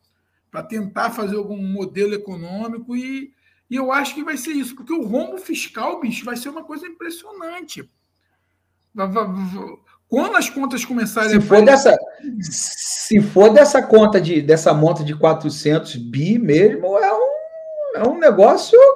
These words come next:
Speaker 2: que inviabiliza, né, muita coisa, né, cara?
Speaker 1: Vai, vai inviabilizar, bicho, mas aí é aquela questão, é, eu sempre fui contra o teto de gastos.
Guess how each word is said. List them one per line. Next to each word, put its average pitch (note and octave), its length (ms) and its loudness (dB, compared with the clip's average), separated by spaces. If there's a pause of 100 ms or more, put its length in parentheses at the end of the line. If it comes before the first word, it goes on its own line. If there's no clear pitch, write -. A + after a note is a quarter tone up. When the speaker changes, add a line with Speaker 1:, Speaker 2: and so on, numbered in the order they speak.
Speaker 2:
que C#4+ 100 -2
inviabiliza, C4 880 4 (840)
né, G#3+ 640 2
muita D#3 360 0
coisa, G3+ 440 8
né, A3 100 4
cara? - 300 -2
Speaker 1:
Vai, F#4 160 -6 (280)
vai E4 300 0
inviabilizar, D4 960 -4
bicho, G#3 240 -10
mas C#4 200 -6
aí D4 200 -4
é D#4 60 -6
aquela D4+ 280 -8
questão, B3+ 600 -12 (160)
é, D3+ 280 -12
eu G#3 120 -6
sempre C#4+ 260 -12
fui D#4 160 -12
contra C#4+ 340 -8
o G3+ 120 -16
teto G3+ 280 -12
de E3+ 140 -20
gastos. - 600 -18